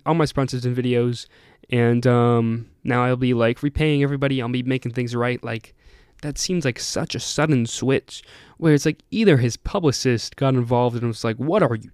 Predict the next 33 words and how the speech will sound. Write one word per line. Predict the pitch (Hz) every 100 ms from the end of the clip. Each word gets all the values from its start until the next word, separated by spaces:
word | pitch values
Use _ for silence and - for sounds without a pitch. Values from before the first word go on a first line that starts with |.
| -
doing?" | 120 123 95 92 _ _ _ - - _ _ -
Or | 151 139 127 117 110 -
that | - 139 -
he | 139
just, | 123 117 - -
you |
know, | 117 110 _
drew | - 147
it | 156
all | 143 139
up, | 139 - -
got | 123 143
eyes | 143 139 135
on | 139
him, | 135 123 _
made | 123 127
the | 135
announcement | 123 117 139 - 135
about | 123 107 -
Prime, | 127 131 127 123 - - - _ -
got | 127
people | - 147
talking | 143 151 151
about | 151 131
Logan | 139 139
Paul | 131 131 135
again, | 131 127 123 117 _ _
continuing | 127 - 135 135
to | 131
talk | 123
about | 123 113
Logan | 123 123
Paul, | 117 117 113